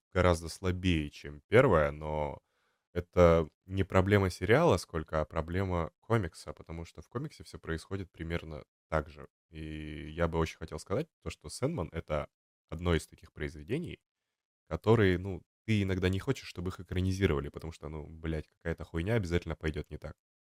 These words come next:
И, на удивление, Netflix, Netflix экранизировал Сэндмана почти покадрово. То есть там есть два тома, и практически покадрово оно экранизировано,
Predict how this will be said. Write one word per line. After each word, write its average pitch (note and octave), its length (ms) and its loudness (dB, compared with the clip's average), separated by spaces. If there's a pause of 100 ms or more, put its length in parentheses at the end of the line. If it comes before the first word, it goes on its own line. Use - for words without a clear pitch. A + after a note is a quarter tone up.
(580)
И, D#2+ 840 4
на E2+ 140 2
удивление, D#2+ 580 0
Netflix, - 600 -6
Netflix D2 480 -2 (100)
экранизировал D#2 640 -6
Сэндмана F#2 480 0 (240)
почти - 340 -12 (160)
покадрово. D2 600 -6 (160)
То - 80 -20
есть - 180 -20 (920)
там D2+ 300 -16
есть F2+ 260 8
два E2+ 140 6
тома, C#3+ 320 10
и E2+ 120 -2
практически - 720 -4 (200)
покадрово G2+ 600 8
оно E2+ 340 4
экранизировано, E2 840 0